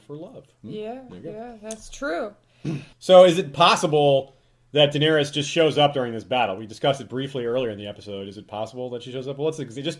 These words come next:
Speaker 1: we, we think it's not very likely, but if it does happen,
Speaker 2: It'd be cool, but
Speaker 1: what, you know, what would, what would happen there?
Speaker 2: I mean, I wouldn't complain if she came riding in on Drogon with a large group of Dothraki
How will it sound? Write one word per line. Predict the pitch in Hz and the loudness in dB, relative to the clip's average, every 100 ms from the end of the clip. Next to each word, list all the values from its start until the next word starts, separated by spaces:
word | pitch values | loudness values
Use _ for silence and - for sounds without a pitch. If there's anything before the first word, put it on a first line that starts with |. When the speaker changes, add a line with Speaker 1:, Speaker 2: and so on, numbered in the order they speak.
| - | -12
Speaker 1:
we, | 139 156 156 175 - - | -16 -10 -6 -6 -8 -8
we | 208 | -4
think | 220 170 | 0 0
it's | 151 | 0
not | 156 139 | -2 -2
very | 139 | 0
likely, | 135 139 151 | 2 0 -2
but | 117 139 139 - - - _ - | 2 4 4 0 -20 -20 _ 2
if | 165 160 | 4 6
it | 156 147 | 4 4
does | 147 180 196 | 8 10 10
happen, | 135 113 104 98 | 6 -2 -4 -6
Speaker 2:
It'd | 90 | -10
be | - | -10
cool, | - 415 247 202 214 _ 220 | -4 -4 -4 -8 -12 _ -12
but | 208 220 220 | -2 2 6
Speaker 1:
what, | 151 147 151 | 6 4 0
you | 143 | 0
know, | 131 | 0
what | 143 135 | 0 0
would, | 123 113 | -4 -10
what | 135 135 | -6 -4
would | 127 104 98 - | -6 -8 -16 -16
happen | 104 135 123 85 | -8 -6 -6 -10
there? | 76 50 - _ _ _ 349 | -16 -20 -20 _ _ _ 0
Speaker 2:
I | 403 320 | 0 2
mean, | 269 | 4
I | 359 | 6
wouldn't | 480 403 | 4 2
complain | 254 285 269 226 208 | -4 0 0 0 -4
if | 214 | -8
she | 254 | -6
came | 254 220 208 | -2 -2 0
riding | 214 233 254 247 | 4 4 4 0
in | 233 226 226 | 2 0 -2
on | 202 220 | -4 -4
Drogon | 202 226 220 208 196 | 0 2 2 0 -4
with | 196 | -6
a | 190 190 | -8 4
large | 226 277 262 220 | 6 8 6 0
group | 285 254 | -4 -4
of | 254 | -4
Dothraki | 214 220 240 240 240 240 226 214 | -8 -4 2 4 4 0 -14 -14